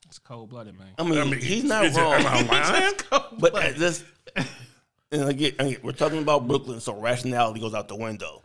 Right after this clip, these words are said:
Speaker 3: Thank
Speaker 2: But
Speaker 3: you.
Speaker 2: rationally, they, Durant, the coaching staff, ownership, Kyrie can't afford to blow up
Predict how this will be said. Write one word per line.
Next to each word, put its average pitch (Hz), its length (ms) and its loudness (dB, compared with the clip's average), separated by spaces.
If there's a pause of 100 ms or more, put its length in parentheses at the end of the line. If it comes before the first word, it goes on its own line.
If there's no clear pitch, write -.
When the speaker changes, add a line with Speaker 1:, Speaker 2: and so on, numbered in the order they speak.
(140)
Speaker 3:
Thank 143 240 0
Speaker 2:
But 156 160 6
Speaker 3:
you. 110 200 -2 (320)
Speaker 2:
rationally, 127 680 -2 (380)
they, 143 240 0 (1000)
Durant, 135 800 -2 (420)
the 127 100 -8
coaching 147 460 0
staff, 127 540 0 (340)
ownership, 135 680 2 (420)
Kyrie 135 800 -2
can't 123 220 -8
afford 139 580 2
to 131 60 -2
blow 117 320 -4
up 107 260 -8